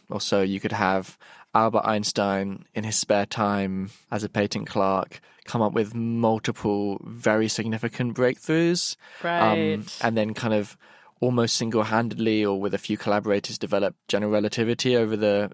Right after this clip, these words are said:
Speaker 1: the few years that followed, which is just a major breakthrough in our understanding of the universe. Whereas today,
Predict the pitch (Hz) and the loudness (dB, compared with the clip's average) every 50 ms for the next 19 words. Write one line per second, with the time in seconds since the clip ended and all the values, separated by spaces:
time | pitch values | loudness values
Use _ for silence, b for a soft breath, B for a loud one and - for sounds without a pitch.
0 | _ - - - - 110 104 104 104 104 - - - - - 107 113 143 165 190 | _ -18 -18 -6 -2 0 2 2 2 0 0 -4 -8 -2 0 0 2 2 2 0
1 | 202 202 - - _ B B B B B B B - 104 - 127 113 - - 117 | 0 -2 -4 -10 _ B B B B B B B -4 -2 0 -2 -2 -2 -6 -6
2 | - - 110 110 113 117 117 117 117 110 - 113 107 113 107 113 - - 131 120 | -4 -2 -2 -2 0 0 0 0 0 0 -2 -2 0 0 -2 -2 -2 -2 -2 0
3 | 117 113 113 107 107 110 107 - - - 113 120 120 120 120 113 - 110 117 117 | 2 2 2 2 0 0 -2 -4 -2 0 0 0 0 -2 -2 -2 -2 -2 -2 -2
4 | 120 120 123 123 120 123 127 - - _ B B B B B B B _ 110 110 | 0 2 2 2 2 2 0 -6 -10 _ B B B B B B B _ 4 4
5 | 113 - - 120 127 147 143 139 123 113 107 104 104 98 98 | 4 4 0 2 4 4 6 6 6 6 6 4 4 2 0